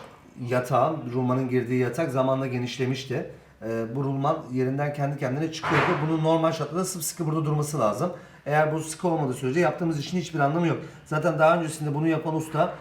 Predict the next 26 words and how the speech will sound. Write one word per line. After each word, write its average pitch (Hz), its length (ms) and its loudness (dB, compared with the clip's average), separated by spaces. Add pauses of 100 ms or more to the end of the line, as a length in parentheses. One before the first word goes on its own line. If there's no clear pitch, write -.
(200)
buraya 165 180 4
Japon 156 340 0
tarzı 143 300 2
bir 131 40 -2
şey 165 180 -2
sürmüş. 139 440 -2
İzleri 147 320 -4
falan 151 320 0
vardı. 117 260 0
Biz 123 140 -8
temizliğini 131 440 -2
yaptık. 139 360 0 (100)
Bu 160 240 2
Japonla 160 420 0
tutmaz. 160 440 -2 (460)
Ayrıyeten 160 640 4 (460)
bu - 100 2
içeri 160 420 -2
kısımda 117 640 0
çalışan 143 480 0
rulmanlar 147 460 2
zaten 135 440 2
bu 135 100 -2
şanzımanın 139 560 2 (120)
iç - 140 -10
kısmı 107 380 -4